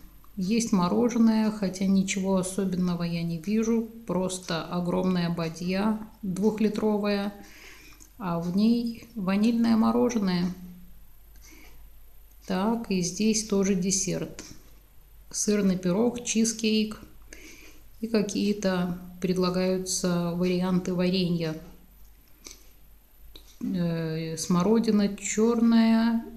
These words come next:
или клубника. Так, ш-, а здесь вот не ирландская Кока-Кола по акции, Якобс,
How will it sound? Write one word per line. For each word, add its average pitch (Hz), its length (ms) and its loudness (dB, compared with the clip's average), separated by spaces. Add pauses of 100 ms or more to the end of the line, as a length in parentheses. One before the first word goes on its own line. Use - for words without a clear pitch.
(220)
или 220 760 2 (920)
клубника. 175 580 0 (1600)
Так, 180 360 -4
ш-, - 180 -10 (140)
а 214 160 2
здесь 240 420 2
вот 226 280 0
не 190 220 6
ирландская 180 800 0 (100)
Кока-Кола 247 680 0
по 240 200 -2 (220)
акции, 214 400 -2
Якобс, 190 1000 -2